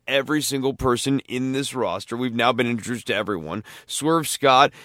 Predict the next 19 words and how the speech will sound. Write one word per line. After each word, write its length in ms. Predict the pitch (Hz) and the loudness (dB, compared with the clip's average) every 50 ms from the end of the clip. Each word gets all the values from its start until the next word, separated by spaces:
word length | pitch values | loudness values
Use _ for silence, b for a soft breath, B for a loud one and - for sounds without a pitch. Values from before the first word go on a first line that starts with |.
| b b | b b
is 240 | - 147 147 113 147 | -2 0 2 4 6
already 320 | 147 147 147 143 143 143 | 6 6 6 6 6 6
off 280 | 135 135 143 151 147 - | 6 6 6 4 2 0
to 260 | - - 143 135 131 | -4 -2 -2 -2 -2
bigger 420 | 123 120 98 143 143 135 135 139 139 | -4 -4 -2 -2 -2 0 0 0 0
and 100 | 131 127 | 0 2
better 300 | 110 123 120 123 127 131 | 2 2 4 4 2 0
things 380 | - - 113 113 123 123 107 | 0 -2 -4 -2 -2 -4 -6
as 160 | 101 101 98 101 | -8 -10 -6 -2
well. 260 | 107 107 98 107 127 | 0 0 0 0 -2
So 160 | 123 - 107 | -2 -4 -6
he's 260 | 101 104 127 127 113 - | -6 -6 -6 -6 -6 -10
a 60 | 117 | -10
success 500 | 110 117 127 117 - - - 123 117 107 | -10 -8 -8 -10 -8 -4 -2 -2 -2 -2
story 340 | - - 123 120 113 113 110 | -4 -4 -2 0 2 2 4
out 100 | 104 107 | 2 2
of 60 | 107 | 0
this 120 | 101 101 - | -2 -6 -8
tournament. 440 | - 113 101 101 101 113 127 139 | -6 -6 -4 -4 -2 -4 -4 -4